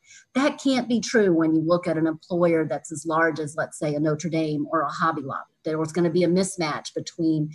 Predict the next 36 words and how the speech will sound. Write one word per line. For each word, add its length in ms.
for 80
many 280
employees, 680
their 160
employer's 640
view. 180
But 140
in 80
any 120
event, 200
that's 260
where 160
we 140
land. 320
And 120
then 100
that, 220
of 100
course, 480
kicks 400
up 220
litigation 640
by 160
two 260
states, 540
which 240
takes 320
us 140
to 140
the 120
Little 200
Sisters 480
decision 540
issued 380
this 220
summer. 340